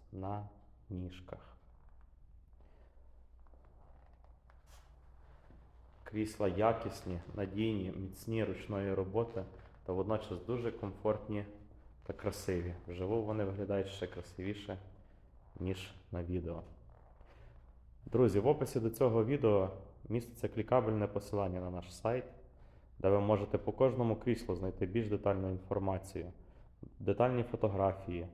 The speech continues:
детальний опис, детальний відеоогляд кожного окремого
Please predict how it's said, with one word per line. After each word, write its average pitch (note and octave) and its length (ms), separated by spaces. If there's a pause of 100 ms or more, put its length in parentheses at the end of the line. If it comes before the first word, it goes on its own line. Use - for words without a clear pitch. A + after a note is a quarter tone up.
(580)
детальний A2+ 580
опис, - 680 (920)
детальний G#2+ 460
відеоогляд A2 600
кожного F#2 600
окремого F#2+ 680